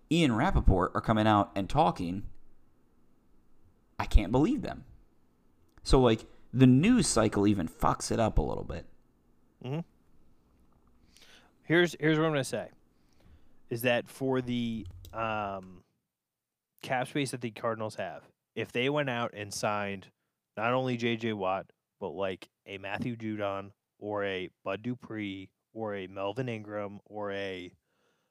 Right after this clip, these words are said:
Speaker 2: uh, re-signing Patrick Peterson, uh, Jadeveon Clowney, Kyle Van Noy, if they can, if they br-,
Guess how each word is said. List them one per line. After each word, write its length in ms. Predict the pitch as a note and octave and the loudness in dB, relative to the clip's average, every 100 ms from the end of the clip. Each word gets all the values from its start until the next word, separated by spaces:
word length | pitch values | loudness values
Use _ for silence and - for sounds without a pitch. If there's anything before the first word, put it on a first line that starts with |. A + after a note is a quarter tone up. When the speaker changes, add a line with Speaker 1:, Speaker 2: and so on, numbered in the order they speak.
| _ - | _ -6
Speaker 2:
uh, 380 | G2+ G2 G2 F2+ | -4 -2 -4 -6
re-signing 560 | A2+ A#2+ - C3+ B2 | -6 -4 -2 -2 -2
Patrick 400 | A#2+ A#2+ A2+ A#2+ | -4 -4 -2 -6
Peterson, 600 | - A#2 A2 - A2 G#2+ G2+ _ _ _ _ _ _ | -6 -8 -8 -8 -8 -8 -12 _ _ _ _ _ _
uh, 580 | G2 G2+ G2 F#2 F2+ E2 - _ _ _ _ _ _ _ _ _ _ _ _ - | -4 -2 -2 -4 -8 -10 -14 _ _ _ _ _ _ _ _ _ _ _ _ -8
Jadeveon 540 | C3 B2+ C3+ C#3 C#3 | -2 0 0 -2 -4
Clowney, 640 | B2 C#3 B2+ B2+ B2+ B2+ - _ _ _ _ | -2 0 0 -2 -4 -8 -10 _ _ _ _
Kyle 360 | - C3+ C3 B2 | -2 2 2 0
Van 260 | B2+ A#2+ | -2 -2
Noy, 340 | A#2 A#2 A#2 A2+ | -4 -4 -2 -4
if 140 | A2 | -6
they 160 | G#2+ A#2 | -6 -6
can, 220 | - A#2 | -6 -12
if 220 | - B2 A2+ | -8 -8 -4
they 180 | B2+ | -6
br-, 320 | A2 G#2+ A#2+ | -6 -10 -10